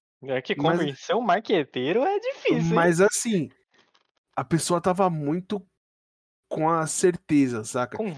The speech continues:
Speaker 2: Ela,
Speaker 1: Convicta demais.
Speaker 2: exatamente, tipo, ela entrou, ela entrou provavelmente por causa de uma teoria da conspiração.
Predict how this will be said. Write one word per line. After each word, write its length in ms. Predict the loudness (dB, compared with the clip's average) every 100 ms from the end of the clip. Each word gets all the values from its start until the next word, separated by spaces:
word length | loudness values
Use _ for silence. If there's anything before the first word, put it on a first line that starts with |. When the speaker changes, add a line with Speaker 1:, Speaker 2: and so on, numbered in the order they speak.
| -4
Speaker 2:
Ela, 340 | 2 2 4
Speaker 1:
Convicta 160 | 0 -2
demais. 600 | -8 -4 4 4 4 2 0
Speaker 2:
exatamente, 340 | 0 -4 -6
tipo, 180 | -4 0
ela 240 | 2 2 0
entrou, 500 | -4 -2 0 2 2
ela 180 | -2 -2
entrou 300 | -4 -4 -2
provavelmente 440 | 0 0 0 0
por 80 | -2
causa 120 | -2
de 60 | -2
uma 120 | -2
teoria 220 | -2 -2
da 80 | -2
conspiração. 680 | -8 -8 -6 -4 -4 -6